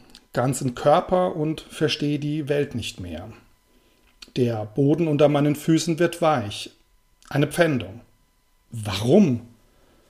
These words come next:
Ja, ich hab meine Einkommensteuer und die entsprechende Vorauszahlung nicht bezahlt. N-, nicht, weil ich sie nicht bezahlen konnte. Nein, es war mir einfach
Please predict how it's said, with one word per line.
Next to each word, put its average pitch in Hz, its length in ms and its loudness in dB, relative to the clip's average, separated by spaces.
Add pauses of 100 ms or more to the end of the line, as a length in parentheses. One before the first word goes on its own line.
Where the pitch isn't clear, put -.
(520)
Ja, 147 280 2
ich - 380 -12 (500)
hab 147 220 2
meine 143 340 0
Einkommensteuer 170 960 2
und 156 280 -4
die 160 120 -4
entsprechende 143 640 -2
Vorauszahlung 147 880 0
nicht 98 200 -12
bezahlt. - 640 -14 (480)
N-, 123 200 -4
nicht, 135 280 0
weil 131 180 4
ich 127 100 0
sie 127 200 -2
nicht 120 440 0
bezahlen 123 520 -2
konnte. 185 520 6 (400)
Nein, 160 220 8
es - 440 -2
war 131 220 4
mir 139 160 4
einfach 135 540 0